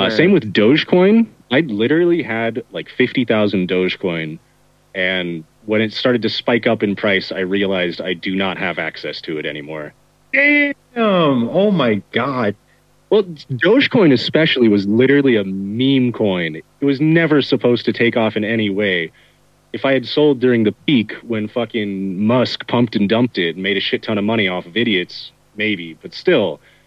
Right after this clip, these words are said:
Speaker 2: it was like, so I was on Reddit giving away thousands of them to people on posts that I liked because they were literally worthless.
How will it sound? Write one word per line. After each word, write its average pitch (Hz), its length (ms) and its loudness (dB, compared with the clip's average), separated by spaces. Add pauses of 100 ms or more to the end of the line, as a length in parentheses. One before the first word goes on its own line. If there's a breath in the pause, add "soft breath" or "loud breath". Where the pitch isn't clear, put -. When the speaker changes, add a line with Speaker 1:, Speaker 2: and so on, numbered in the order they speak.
(260 soft breath)
Speaker 2:
it 143 60 0
was 160 180 0
like, 156 300 2
so - 160 0
I 170 100 2
was 175 160 4
on 135 220 4
Reddit 127 380 4
giving 120 300 2
away 104 320 2
thousands 101 480 -6
of 95 140 -8
them 90 200 -6
to 101 120 -10
people 92 400 -4
on 90 240 -6
posts 98 400 -6
that 98 140 -2
I 90 100 -2
liked 90 400 -4
because 95 260 -6
they 101 120 0
were 90 140 -4
literally 101 580 0
worthless. 87 680 -6